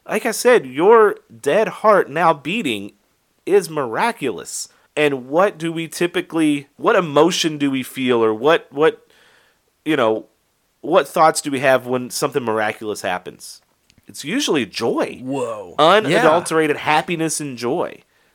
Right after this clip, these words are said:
Speaker 1: right? When someone is miraculously cured of cancer, that's a joyful thing. So why is it not joyful that our dead heart is now beating?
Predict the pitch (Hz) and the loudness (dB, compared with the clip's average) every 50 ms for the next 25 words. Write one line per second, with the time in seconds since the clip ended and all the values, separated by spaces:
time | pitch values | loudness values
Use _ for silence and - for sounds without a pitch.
0 | _ - 98 110 135 196 202 - _ 165 180 180 - 254 262 254 226 175 165 156 | _ -4 -2 -2 -2 -2 -4 -4 _ -4 -2 0 2 2 4 4 4 2 2 0
1 | 139 127 123 123 135 170 180 - - 160 151 147 - 135 - - - 143 127 110 | 0 0 0 2 2 0 0 0 -2 -2 -2 -2 -4 -6 -6 -4 -4 -2 -2 -4
2 | - - - 143 180 180 180 - 80 - - _ _ - 156 165 160 - 160 143 | -6 -6 -6 -4 -4 -6 -6 -10 -12 -14 -16 _ _ -8 -6 -4 -4 -4 -4 -4
3 | 123 - 143 151 151 165 160 - - - 151 143 139 - 139 147 190 170 123 90 | -4 -4 -2 0 2 2 0 0 -2 -4 -4 -4 -4 -2 -2 -2 -2 -2 -4 -6
4 | 71 _ _ _ _ _ _ _ _ _ _ _ _ _ - - - 175 160 143 | -12 _ _ _ _ _ _ _ _ _ _ _ _ _ -8 -2 0 0 0 2
5 | 139 151 180 208 220 208 196 - - 156 160 156 147 151 113 143 139 123 117 120 | 4 4 4 4 4 2 0 0 -2 -4 -4 -4 -4 -4 -4 -4 -4 -4 -4 -2
6 | 123 135 147 143 - 127 123 127 104 127 135 127 110 - - 127 131 123 - 131 | 0 0 0 0 0 0 0 2 2 2 2 0 -2 -6 -2 -2 0 0 2 0
7 | 120 113 - 95 92 - 104 90 90 85 - - 87 90 - - _ | 0 0 -2 -6 -8 -8 -8 -8 -8 -8 -10 -12 -14 -14 -14 -18 _